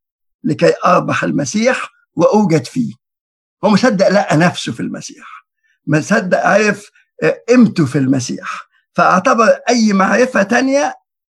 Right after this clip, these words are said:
أقل في الأهمية. أنا مش عاوز أقول إن ل-، ن-، لغى كل معرفة أخرى، إنما هو اعتبر إنها أولوية أولى أن يعرف المسيح. بالظبط زي التجار-، التاجر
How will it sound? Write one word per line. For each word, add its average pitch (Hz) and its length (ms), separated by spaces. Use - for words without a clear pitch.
أقل 214 360
في - 80
الأهمية. 127 560
أنا 208 120
مش 226 160
عاوز 240 280
أقول 240 340
إن 190 180
ل-، 170 400
ن-، 202 340
لغى 208 360
كل 170 500
معرفة 135 500
أخرى، - 300
إنما 196 280
هو 233 280
اعتبر 202 600
إنها 208 340
أولوية 190 720
أولى 202 640
أن 170 120
يعرف 156 440
المسيح. 135 380
بالظبط 165 580
زي 185 380
التجار-، 190 640
التاجر 190 540